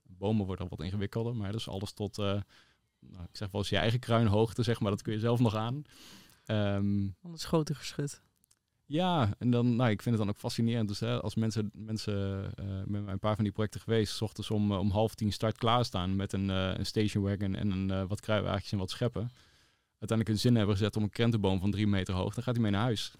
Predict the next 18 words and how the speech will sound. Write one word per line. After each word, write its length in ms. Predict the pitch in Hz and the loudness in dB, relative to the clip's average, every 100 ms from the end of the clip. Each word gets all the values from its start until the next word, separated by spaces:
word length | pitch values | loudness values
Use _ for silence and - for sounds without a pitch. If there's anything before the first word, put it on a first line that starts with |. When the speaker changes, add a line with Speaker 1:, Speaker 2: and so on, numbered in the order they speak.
| - - | -12 -4
Speaker 1:
<laughs> 960 | 156 156 175 123 - 233 - - 233 - | -2 0 0 0 -4 -8 -10 -10 -8 2
Dus 140 | 131 | 4
ook, 200 | 131 127 | 6 4
ook 200 | - 147 | 4 4
in 60 | 139 | 6
de 60 | 123 | 6
station 400 | 131 123 120 120 | 6 6 8 8
wagon 260 | 117 117 | 8 6
met 100 | 113 | 4
de 60 | 120 | 2
kinderen 400 | 127 127 120 117 | 4 6 6 4
er 140 | 117 | 4
nog 180 | 117 113 | 4 4
een 60 | 123 | 2
soort 180 | 131 123 | 0 0
van 100 | 120 | 0
half 220 | 117 120 | 2 2
naast. 460 | 131 113 123 - | 4 6 4 0